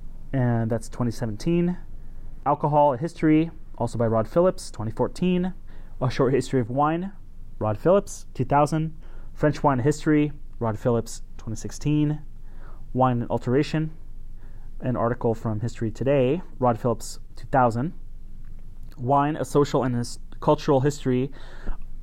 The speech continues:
of the Drink That Changed Our Lives, Rod Phillips, twenty eighteen. A History of Wine in America, From Beginnings to Prohibition,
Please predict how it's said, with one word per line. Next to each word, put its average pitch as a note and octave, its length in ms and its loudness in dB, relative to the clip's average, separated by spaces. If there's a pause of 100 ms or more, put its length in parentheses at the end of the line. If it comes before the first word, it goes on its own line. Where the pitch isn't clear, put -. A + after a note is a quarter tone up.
(240)
of B2+ 260 8
the B2+ 80 4
Drink C#3 220 2
That B2+ 120 2
Changed C3+ 260 0
Our A#2 80 2
Lives, B2+ 480 2 (220)
Rod A#2 240 2
Phillips, A2+ 280 2
twenty A2 280 -4
eighteen. F3+ 560 2 (560)
A - 20 2
History D3 300 6
of B2 100 4
Wine B2+ 160 6
in A#2 80 0
America, D#3 480 4
From A#2+ 220 0
Beginnings A#2+ 640 0
to A#2+ 240 -2
Prohibition, C3 760 2